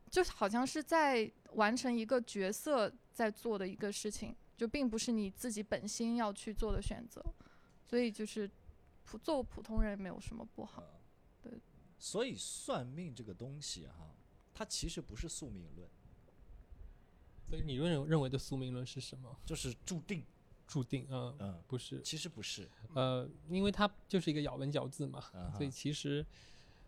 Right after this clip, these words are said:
Speaker 3: 嗯，因为命运怎么说呢？就我们星盘中看出很好的，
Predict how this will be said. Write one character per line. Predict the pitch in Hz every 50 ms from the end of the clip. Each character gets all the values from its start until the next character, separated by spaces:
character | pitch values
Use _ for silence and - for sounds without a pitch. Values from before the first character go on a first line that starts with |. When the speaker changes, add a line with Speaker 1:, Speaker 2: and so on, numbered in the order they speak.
| - - - - - -
Speaker 3:
嗯， | 156 151 147 147 147 147 151 165 170
因 | 170 175 185
为 | 190
命 | 190 196 185 175
运 | 175 175 165 156 151 156
怎 | - 131
么 | 131 135
说 | - - 160 156
呢？ | 147 147
就 | 175 165 147
我 | 131 139
们 | 135 135 135
星 | - 170 160
盘 | 160 - 143 143 151
中 | 156 147 156
看 | - - 160 151
出 | 143 - 160 151
很 | 151 - - 139 139 170
好 | 160 - 151 143 147 147 - - - -
的， | 143 139